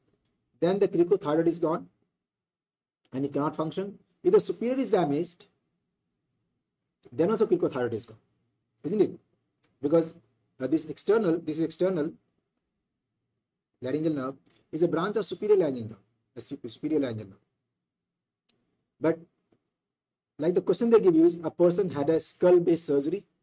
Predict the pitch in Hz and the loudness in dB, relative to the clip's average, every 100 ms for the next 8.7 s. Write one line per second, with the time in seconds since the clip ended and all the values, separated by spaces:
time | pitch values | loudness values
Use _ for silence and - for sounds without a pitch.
0 | _ _ _ _ _ _ _ _ _ _ | _ _ _ _ _ _ _ _ _ _
1 | _ _ _ _ 135 135 160 156 - 160 | _ _ _ _ -6 -4 -2 -4 0 0
2 | 165 160 165 160 160 160 147 151 151 147 | 2 2 2 2 2 -2 -2 -2 -2 0
3 | 151 151 151 - _ _ _ 123 120 117 | 0 2 -2 -8 _ _ _ -6 -4 -4
4 | 117 151 160 165 151 147 151 135 131 123 | 0 0 2 0 -2 -2 -4 -2 -4 -4
5 | 110 104 - _ 156 175 170 151 131 110 | -8 -12 -14 _ 2 4 2 2 0 -2
6 | 104 - _ _ _ _ _ _ _ _ | -4 -18 _ _ _ _ _ _ _ _
7 | _ _ _ 220 226 - - - 180 226 | _ _ _ -8 -8 -10 -20 -2 2 2
8 | 226 226 226 - 202 180 | 0 -4 -4 -4 -4 -4